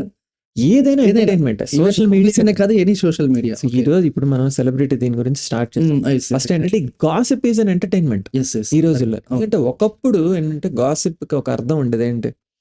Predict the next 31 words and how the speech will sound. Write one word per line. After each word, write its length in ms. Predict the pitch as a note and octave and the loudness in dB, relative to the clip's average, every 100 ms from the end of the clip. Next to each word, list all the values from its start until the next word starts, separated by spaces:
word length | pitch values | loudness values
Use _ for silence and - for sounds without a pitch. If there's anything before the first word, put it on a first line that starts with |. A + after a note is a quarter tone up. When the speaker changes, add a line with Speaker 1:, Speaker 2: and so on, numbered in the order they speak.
| - | -20
Speaker 1:
అంటే 220 | - D3+ | -4 -2
అప్పుడు 280 | - - D#3 | -2 -2 0
కూడా 160 | F#3 | 2
మంచిదని 400 | F3 C#3 D#3+ F#3+ | 2 0 0 0
నేను 160 | F3+ D3+ | 0 0
అనట్లేదు. 280 | C#3 C#3 C3 | -2 -2 -2
Speaker 2:
నేను 100 | A#2+ | -2
అనట్లేదు. 220 | G#2+ - | -4 -2
Speaker 1:
దానికి 200 | F3 F3 | 0 2
ఏదో 140 | G3+ G3+ | 2 2
ఒక 120 | E3+ D#3 C3 | 0 0 0
అంటే 200 | A2+ D#3+ - _ _ _ _ _ _ _ _ - | 0 -2 -2 _ _ _ _ _ _ _ _ -4
ఫస్ట్ 240 | F#3 - G3+ | -4 0 0
గాసిప్ 440 | D#3+ F3+ A3 A3+ | 2 2 0 0
ఎవరికి 280 | F3 G3 G3 | 0 2 0
విన్నా 160 | F#3+ F#3+ | 0 0
సరదాగా 340 | F#3 C#3 C#3+ | 0 0 0
ఉంటుంది. 220 | A2+ - | -4 -2
నాకు 180 | C3+ D#3 | -2 0
కూడా 140 | F3+ F3+ | 0 0
సరదానే 340 | C#3+ C3+ B2+ | 0 0 -2
ఉంటుంది 240 | A2+ A2 | -2 -2
Speaker 2:
Hmm. 80 | A2+ | 0
Speaker 1:
గాసిప్ 260 | A#2 A#2 A2+ | 0 -2 -6
వింటే. 220 | A2+ - - _ _ D3 | -6 -6 -10 _ _ -2
అది 160 | D#3 | 0
ఎందుకంటే 460 | E3 F3+ A3+ G#3 A3 | 2 2 0 0 0
దానికి 200 | G#3+ D#3 | -2 -2
ఒక 80 | D3+ | 0
ఎవల్యూషనరీ 580 | C#3 E3+ F#3+ F3+ E3+ E3+ | 0 2 0 0 -2 0
రీజనింగ్. 420 | C#3+ C3+ C3+ G#2 | 0 0 -2 -4